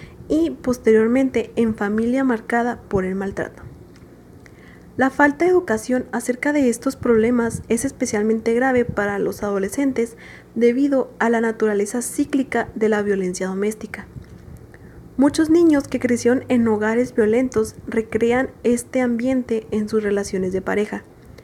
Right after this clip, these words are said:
Y las joven-, las jovencitas que experimentaron maltrato de niñas por parte de sus padres tienden a involucrarse al crecer con parejas igualmente violentas.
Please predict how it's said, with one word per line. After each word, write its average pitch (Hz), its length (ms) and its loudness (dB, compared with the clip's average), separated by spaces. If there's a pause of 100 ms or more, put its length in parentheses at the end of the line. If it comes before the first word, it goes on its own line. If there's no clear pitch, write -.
(640)
Y 294 220 4
las 233 220 0
joven-, 269 380 2 (120)
las 240 180 2
jovencitas 240 720 0 (100)
que 240 320 0
experimentaron 220 1040 0
maltrato 226 960 0 (540)
de 220 100 4
niñas 247 440 0
por 220 300 0
parte - 320 0
de 226 80 4
sus 220 160 -8
padres 247 560 -2
tienden 254 500 0
a 233 100 0
involucrarse 208 880 -2
al 208 180 -4
crecer 196 480 -2 (400)
con 220 160 2
parejas 214 540 -2
igualmente 190 560 -2
violentas. 196 560 -4